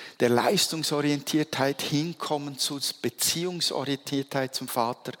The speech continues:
Und dann werden die richtig schön freigesetzt und beginnen an, richtig happy aufzutrumpfen und zu tanzen und zu loben und zu preisen. So, das, äh,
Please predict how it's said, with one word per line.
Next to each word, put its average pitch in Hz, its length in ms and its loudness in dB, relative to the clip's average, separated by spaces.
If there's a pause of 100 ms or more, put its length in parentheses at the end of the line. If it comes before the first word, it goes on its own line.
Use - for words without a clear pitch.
(480)
Und 123 140 -4
dann 135 100 2
werden 135 260 4
die 120 140 0
richtig 127 400 0
schön 127 260 -2
freigesetzt 123 960 -2 (460)
und 120 120 -12
beginnen 123 480 0
an, 117 380 -6 (560)
richtig - 440 -2
happy 127 460 2
aufzutrumpfen 117 1000 -6
und 104 180 -14
zu - 120 -8
tanzen 123 600 -4
und 110 220 -8
zu 117 120 -4
loben 120 360 -4
und 117 140 -8
zu 110 80 -8
preisen. - 540 -6 (680)
So, 135 140 2
das, 151 280 6
äh, 143 320 10